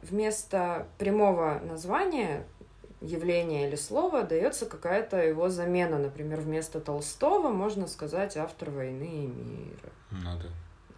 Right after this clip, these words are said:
Speaker 1: А в синегдахе это подмена общего частью или наоборот.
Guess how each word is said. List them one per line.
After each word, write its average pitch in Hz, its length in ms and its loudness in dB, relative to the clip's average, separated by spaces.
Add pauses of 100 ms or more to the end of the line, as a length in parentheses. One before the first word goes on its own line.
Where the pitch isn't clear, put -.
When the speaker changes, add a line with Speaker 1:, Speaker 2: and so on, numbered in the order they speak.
(440)
Speaker 1:
А 170 300 2
в 156 40 -6
синегдахе 208 840 -2 (640)
это 269 260 2
подмена 214 920 2 (920)
общего 180 540 4
частью 175 760 0 (800)
или 240 260 8
наоборот. 208 760 6